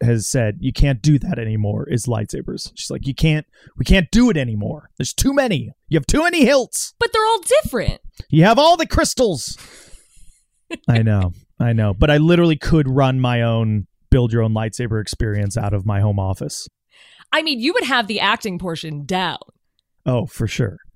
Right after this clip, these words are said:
Speaker 2: Oh, yeah. And that, like, that secret vibe, you'd be fine.
Speaker 1: Exactly.
Speaker 2: Oh my God. Wait, what's your most, what's your most prized Star Wars possession? What's, like, the one thing in that cabinet that you hold most
Speaker 1: I,
Speaker 2: dear?
Speaker 1: I have,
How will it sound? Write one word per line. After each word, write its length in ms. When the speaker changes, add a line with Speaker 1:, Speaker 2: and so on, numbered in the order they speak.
Speaker 2:
Oh, 200
yeah. 220
And 120
that, 140
like, 160
that 160
secret 460
vibe, 440
you'd 160
be 100
fine. 280
Speaker 1:
Exactly. 600
Speaker 2:
Oh 160
my 220
God. 440
Wait, 220
what's 260
your 160
most, 480
what's 140
your 100
most 220
prized 480
Star 260
Wars 220
possession? 680
What's, 220
like, 100
the 120
one 240
thing 180
in 80
that 160
cabinet 440
that 120
you 120
hold 180
most 80
Speaker 1:
I, 280
Speaker 2:
dear? 340
Speaker 1:
I 380
have, 760